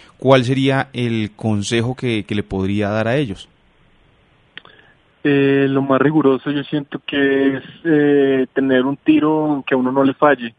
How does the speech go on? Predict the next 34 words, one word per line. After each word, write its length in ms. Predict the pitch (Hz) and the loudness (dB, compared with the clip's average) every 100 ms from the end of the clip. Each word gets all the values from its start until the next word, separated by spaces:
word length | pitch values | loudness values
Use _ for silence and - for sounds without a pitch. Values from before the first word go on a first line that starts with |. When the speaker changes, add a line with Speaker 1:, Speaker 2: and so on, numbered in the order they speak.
| 135 | -8
Speaker 2:
eh, 240 | 135 127 | -6 -6
es 60 | 123 | -8
decir, 280 | 127 143 131 | -12 -4 -4
o 80 | |
sea, 220 | 117 127 123 - - - _ - | 0 -2 -2 -10 -20 -20 _ -4
no 140 | 131 | -4
todos, 400 | - 143 151 147 - - | 2 2 2 -4 -10 -16
no, 380 | 156 139 147 147 | -8 -8 -8 -8
uno 180 | - - | -2 0
no 120 | 156 | 2
puede 220 | 151 160 156 | 0 -4 -2
tener 220 | 139 123 | -2 -2
todos 180 | - 147 | 0 0
los 120 | 123 | 0
tiros, 240 | 143 135 | 0 0
no 120 | 117 120 | -2 -6
los 120 | 131 | -4
puede 160 | 139 | -4
pegar 300 | 131 123 120 | -2 0 4
altas, 340 | 123 120 - 123 | 2 0 -6 -4
bajas, 320 | 127 120 123 | -4 -4 -6
de 80 | 120 | -10
izquierda 340 | _ 127 120 | _ -6 -2
a 20 | |
derecha, 340 | 123 123 - 131 | 0 0 -2 -4
derecha 240 | 123 - | -4 -6
a 40 | - | -4
izquierda, 260 | - 120 | 0 2
es 60 | 120 | 2
más 180 | 123 123 | -2 -2
o 40 | |
menos 220 | 135 135 | -4 -4
tener 280 | - 123 120 | -2 0 2
uno 260 | 151 139 | 2 0